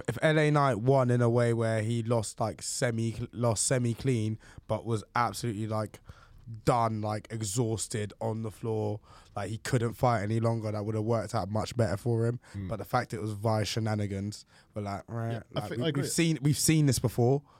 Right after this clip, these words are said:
Speaker 2: I think that would have even made more of a statement if
Speaker 1: Yeah.
Speaker 2: he, if he was just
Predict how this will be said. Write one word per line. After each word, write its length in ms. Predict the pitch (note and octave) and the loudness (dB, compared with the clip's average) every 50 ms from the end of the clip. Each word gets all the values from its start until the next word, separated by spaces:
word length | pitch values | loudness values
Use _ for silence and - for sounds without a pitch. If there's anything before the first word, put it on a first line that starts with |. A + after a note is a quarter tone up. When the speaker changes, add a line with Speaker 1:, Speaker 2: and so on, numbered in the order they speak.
| _ _ - | _ _ -6
Speaker 2:
I 80 | B2 | -4
think 200 | - - F3+ D#3 D#3 | -4 -2 -2 0 0
that 100 | C#3+ C3+ | 0 2
would 80 | C3+ | 2
have 80 | C3 C#3 | 4 4
even 160 | B2+ B2 B2 | 4 2 2
made 160 | B2 A#2+ A2 | 2 2 2
more 240 | A#2 A#2+ B2 B2 A#2+ | 2 2 2 2 2
of 80 | A2 G#2+ | 0 -2
a 40 | |
statement 440 | G2 - B2+ B2 B2 C3 - - C2+ - | -4 -2 -2 -4 -4 -4 -6 -10 -6 -4
if 60 | B2 | -2
Speaker 1:
Yeah. 180 | B2+ A#2+ G#2+ A2+ G#2 | 0 0 0 0 -2
Speaker 2:
he, 80 | A2 G#2+ | -4 -4
if 140 | G#2+ A#2 - | -4 -4 -2
he 60 | A#2+ | -2
was 140 | A2 G#2+ - | -4 -4 -4
just 220 | - A#2+ A2 - | -6 -6 -6 -6